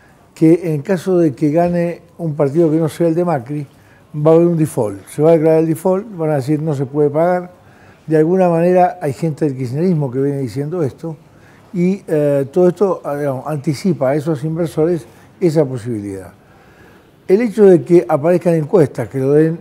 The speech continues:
eh, en una mala posición a Mauricio Macri, eh, aumenta todavía más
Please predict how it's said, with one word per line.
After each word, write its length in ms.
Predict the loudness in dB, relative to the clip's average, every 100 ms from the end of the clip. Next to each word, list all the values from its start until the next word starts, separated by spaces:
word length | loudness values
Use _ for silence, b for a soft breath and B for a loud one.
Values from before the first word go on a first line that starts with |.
| -8
eh, 320 | -6 -4 -4 -6
en 140 | -4
una 160 | -2 2
mala 280 | 4 4
posición 640 | 2 -4 -4 -2 0 0 -6
a 80 | -10
Mauricio 360 | -4 -2 0 0
Macri, 420 | 0 -2 -6 -6 b b b b -6
eh, 180 | -4 0
aumenta 600 | 0 2 2 2 0 -2
todavía 480 | 0 2 4 4 2
más 340 | 0 -4 -8